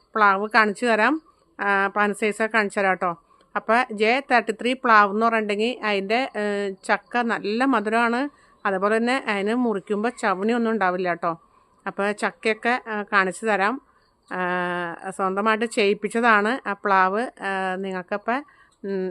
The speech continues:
ഒരു പതിനഞ്ച് കിലോമീറ്ററിന് ചുറ്റളവിലുള്ള സ്ഥലത്തൊക്കെ ഞങ്ങൾ കൊണ്ട് കൊടുക്കുന്നതായിരിക്കും ട്ടോ. ആ, അതല്ല, അത്, അതിൽ കൂടുതൽ അകലെയുള്ള ആൾക്കാർക്ക് ഡി ടി ഡി സി കൊറിയർ വഴിയായിരിക്കും പ്ലാന്റ് സെയിൽ ചെയ്യണേ. അപ്പോൾ ആവശ്യമുള്ളവർ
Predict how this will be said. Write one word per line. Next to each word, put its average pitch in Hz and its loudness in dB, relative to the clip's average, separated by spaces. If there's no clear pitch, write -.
ഒരു 247 0
പതിനഞ്ച് 262 2
കിലോമീറ്ററിന് 254 0
ചുറ്റളവിലുള്ള 233 -2
സ്ഥലത്തൊക്കെ 233 -2
ഞങ്ങൾ 214 -2
കൊണ്ട് 220 -2
കൊടുക്കുന്നതായിരിക്കും 202 -2
ട്ടോ. 165 -4
ആ, 202 -4
അതല്ല, 220 2
അത്, 214 -2
അതിൽ 214 0
കൂടുതൽ 240 -2
അകലെയുള്ള 233 2
ആൾക്കാർക്ക് 214 2
ഡി 220 -4
ടി 220 -6
ഡി 220 -2
സി 254 -6
കൊറിയർ 220 -2
വഴിയായിരിക്കും 226 0
പ്ലാന്റ് 208 2
സെയിൽ 208 2
ചെയ്യണേ. 170 0
അപ്പോൾ 202 0
ആവശ്യമുള്ളവർ 233 4